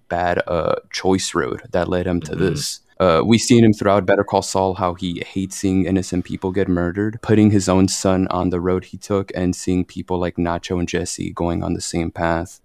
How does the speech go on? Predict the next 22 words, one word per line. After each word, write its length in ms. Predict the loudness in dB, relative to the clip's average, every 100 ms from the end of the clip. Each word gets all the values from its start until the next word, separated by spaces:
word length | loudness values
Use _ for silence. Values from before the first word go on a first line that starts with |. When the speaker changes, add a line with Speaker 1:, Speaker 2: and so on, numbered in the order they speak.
| 0
Speaker 1:
Now 320 | 4 6 6
it 40 | 6
all, 380 | 4 4 2 2
uh, 300 | 4 4 0 -2
goes 240 | 0 0 0
back 220 | -4 -2
to 80 | -6
the 80 |
first 420 | -6 0 0 0 -6
time 480 | -4 -4 -4 -6 -6
he 120 | -6
took 220 | -6 -10
the 60 | -8
first 360 | -6 -6 -4
bribe. 400 | -4 -4 -4 -10 _ _
He 160 | _ -4
regrets 460 | -2 0 0 0
being 220 | 0 2
the 80 | 0
person 400 | -2 -4 -4 -4
he 100 | -2
became, 640 | -4 -6 -4 -2 0 -2